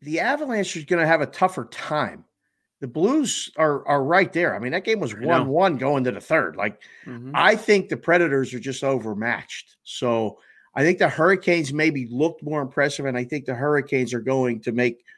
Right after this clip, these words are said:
Speaker 1: short work of the series. I think the Avalanche can win in four or five, but they're gonna be nip and tuck and fighting. And, and Binnington plays like that.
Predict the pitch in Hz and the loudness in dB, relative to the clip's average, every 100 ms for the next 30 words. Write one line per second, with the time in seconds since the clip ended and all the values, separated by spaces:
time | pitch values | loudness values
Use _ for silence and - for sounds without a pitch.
0 | _ _ _ - 165 151 127 139 - - | _ _ _ 2 6 6 6 6 6 0
1 | - _ 123 107 107 - 139 92 - 175 | -20 _ 2 4 0 4 4 4 2 0
2 | 175 247 196 202 208 196 165 - 139 190 | 2 2 4 6 6 4 0 0 2 2
3 | 226 139 - 139 139 123 - 120 101 107 | 2 0 -4 -4 -2 -2 -2 0 0 -2
4 | 107 _ _ _ _ _ - 139 170 190 | -6 _ _ _ _ _ 0 4 4 6
5 | 175 156 151 165 160 123 156 156 151 113 | 6 4 4 4 2 2 4 4 4 -4
6 | - 143 147 135 117 107 - _ _ 131 | 0 2 2 -2 -6 -6 -10 _ _ -8
7 | 127 156 190 170 160 127 160 151 127 127 | 0 2 4 2 -2 0 2 2 2 0
8 | 104 147 127 - | 2 4 4 0